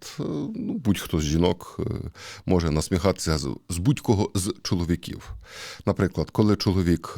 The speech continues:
е, десь повертає, то каже: «Тихенько, бо я дороги не бачу». Ну, слухай, що значить «тихенько, бо не бачу»? Тихенько — це слух, а бачити — це зір.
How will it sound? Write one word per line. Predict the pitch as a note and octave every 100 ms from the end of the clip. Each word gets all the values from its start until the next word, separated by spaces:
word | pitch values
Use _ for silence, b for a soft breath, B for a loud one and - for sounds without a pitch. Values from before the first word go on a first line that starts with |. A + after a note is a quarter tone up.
| -
е, | D#2+
десь | F2 -
повертає, | A2 F#2 - E2 D2 E2 C3 C#3+ _ _ _ _ _ _
то | G2
каже: | G#2+ G2+ F#2+ F#2 E2
«Тихенько, | - B2+ A2 -
бо | F2+
я | F2+
дороги | F2 F2 D#2+
не | D#2
бачу». | C#2+ C#2 - - _ _ _
Ну, | F2 - -
слухай, | - D#2+ - - - -
що | - G#2
значить | F2 D2+ -
«тихенько, | A2 A2+ C3 B2+ G#2+
бо | G#2
не | F#2+
бачу»? | D#2 C2+ - B B B
Тихенько — | F#3+ - G2+ A2 C3+
це | B2+ A#2
слух, | - G3 B2+ - - B B B B _
а | F#2+ E2+
бачити — | D#2+ F2 E2+ F#2+ C3
це | - G#2
зір. | G2 E3+ - D#2